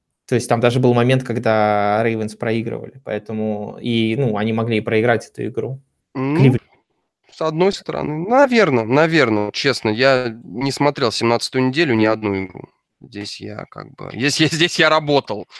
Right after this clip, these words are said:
Speaker 2: <laughs> Вот завершал год, начинал новый. Но Кливленд... Ну, ты хочешь сказать, что вот прям вот, э, Балтимор был прям вот плох-плох, то есть не плей-офф уровня в матче против, э, Кливленда на семнадцатой неделе?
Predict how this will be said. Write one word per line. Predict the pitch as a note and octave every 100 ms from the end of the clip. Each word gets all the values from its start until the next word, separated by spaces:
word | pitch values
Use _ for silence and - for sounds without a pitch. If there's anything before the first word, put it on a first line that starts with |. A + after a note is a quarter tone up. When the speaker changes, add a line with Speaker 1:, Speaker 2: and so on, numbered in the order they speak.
| - - -
Speaker 2:
<laughs> | E3 - D3+ -
Вот | B2 A2
завершал | G#2+ A2 A2 - G#2+
год, | A2+ D#3+ F3+ - - - -
начинал | A2+ - A2+ G2+
новый. | A2 C#3 A#2+ - - - _
Но | A#2+ C3 D3 C#3+ C3+
Кливленд... | E3 F#3+ F3 D#3+ - -
Ну, | F#3
ты | - G#3
хочешь | A3 G3
сказать, | G#3 G3+
что | - F#3+
вот | F3 F3
прям | - E3+ E3
вот, | D#3+ D#3+ D#3 -
э, | C3+ G#2+ B2+ B2 B2
Балтимор | B2+ D#3 - C#3+
был | C3 C#3
прям | C3 C3+
вот | C#3 -
плох-плох, | D#3 D3+ - F3+ A3
то | -
есть | B2+ D3+
не | D3+
плей-офф | D#3 F#3+ -
уровня | B2+ A2 G#2+
в | G#2
матче | G#2+ G#2+ G2+
против, | G#2+ G#2 - _
э, | - E2+ -
Кливленда | A2+ G2+ G2
на | G#2
семнадцатой | - - - -
неделе? | - -